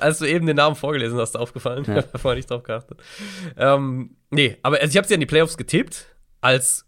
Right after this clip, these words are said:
Speaker 1: Wildcard. Insofern war ich jetzt nicht komplett off,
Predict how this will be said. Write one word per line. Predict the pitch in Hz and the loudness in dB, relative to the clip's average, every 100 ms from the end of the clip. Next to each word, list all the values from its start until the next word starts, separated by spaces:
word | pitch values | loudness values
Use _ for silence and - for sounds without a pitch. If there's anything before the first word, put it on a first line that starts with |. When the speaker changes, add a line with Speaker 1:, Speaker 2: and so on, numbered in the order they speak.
| _ - | _ 0
Speaker 1:
Wildcard. | 143 180 - 202 | 0 2 0 -2
Insofern | 135 131 147 135 131 - _ _ 113 | 0 -4 0 0 -2 -12 _ _ -14
war | 107 127 | 0 0
ich | 139 | 2
jetzt | |
nicht | 147 - | -4 -8
komplett | 120 127 117 | -2 -2 0
off, | 117 202 - | 0 0 -4